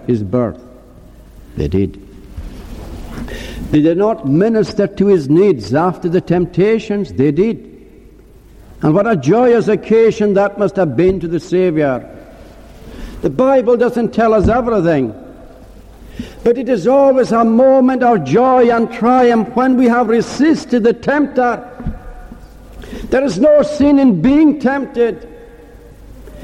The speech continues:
It is when we yield to the temptation, that is when we sin. And each time we are tempted and we resist the temptation, we are strengthened in the faith.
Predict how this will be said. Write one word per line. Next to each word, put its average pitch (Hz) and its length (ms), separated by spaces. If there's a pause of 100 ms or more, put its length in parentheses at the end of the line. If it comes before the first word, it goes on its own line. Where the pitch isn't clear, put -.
(120)
It - 120
is 269 160
when 269 240
we 262 140
yield 285 500
to 277 80
the 262 100
temptation, 247 600
that 285 220
is 277 180
when 269 320
we 254 100
sin. 254 720 (1080)
And 233 160
each - 300
time 277 320
we 262 200
are 233 240
tempted 262 500
and 247 180
we 233 120
resist - 840
the 240 80
temptation, 233 800 (1040)
we 151 120
are 143 100
strengthened 135 680
in 120 120
the 117 100
faith. 117 520